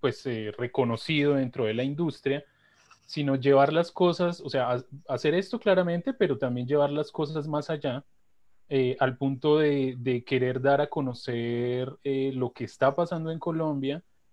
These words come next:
lo que están haciendo los desarrolladores, y, eh, y ayudar a que la industria crezca y se fortalezca, eh, tanto,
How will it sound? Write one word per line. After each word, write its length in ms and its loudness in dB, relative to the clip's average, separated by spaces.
lo 140 -8
que 100 -12
están 220 -4
haciendo 320 -6
los 160 -6
desarrolladores, 1080 -4
y, 540 0
eh, 600 0
y 160 0
ayudar 360 4
a 80 0
que 120 -8
la 100 -2
industria 560 -4
crezca 520 -2
y 100 -2
se 140 -10
fortalezca, 920 -8
eh, 460 -2
tanto, 760 0